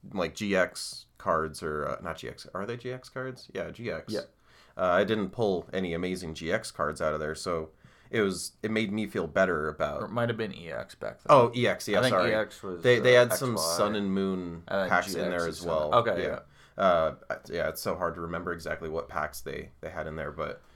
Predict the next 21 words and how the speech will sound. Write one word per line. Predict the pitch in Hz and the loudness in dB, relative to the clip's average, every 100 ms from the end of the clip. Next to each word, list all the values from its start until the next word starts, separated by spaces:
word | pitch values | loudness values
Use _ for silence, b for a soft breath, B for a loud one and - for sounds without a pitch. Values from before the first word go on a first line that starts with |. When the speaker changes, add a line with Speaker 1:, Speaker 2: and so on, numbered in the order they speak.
| b | b
Speaker 2:
Yeah. | - - | -8 -2
Speaker 1:
yeah, | 98 90 | 0 2
the, | 107 101 - | 2 -2 0
the | 98 | 0
edge | 104 107 | 0 -2
wear | 107 101 92 | 0 2 2
was | 87 82 - - - - | 0 -4 -8 -12 -16 -6
a | 92 | -6
real | 87 90 82 | -2 -2 -2
thing | - 78 76 | -4 -8 -6
back | 73 76 - | -6 -6 -8
then. | 58 64 | -10 -6
So | - | -4
hopefully | 85 113 - 123 110 95 92 - _ _ - | -2 -4 -4 -2 0 -2 -4 -12 _ _ -4
the | 98 | -2
new | 92 110 | 0 0
ones | 90 78 78 78 - - - | -2 -4 -6 -8 -12 -16 -6
won't | 98 90 - | -4 -4 -6
have | 92 80 78 - - | -2 0 0 -4 -4
as | 82 87 | -2 -2
much. | 107 131 135 - | -2 -4 -4 -12